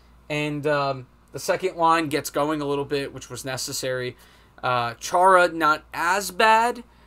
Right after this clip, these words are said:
There was a play where it looked like it was gonna develop into an Arizona two-on-one. And Chara, who's not fleet of foot,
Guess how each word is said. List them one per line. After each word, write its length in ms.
There 100
was 160
a 60
play 460
where 200
it 80
looked 160
like 140
it 40
was 120
gonna 160
develop 480
into 300
an 80
Arizona 420
two-on-one. 720
And 180
Chara, 580
who's 360
not 260
fleet 240
of 80
foot, 320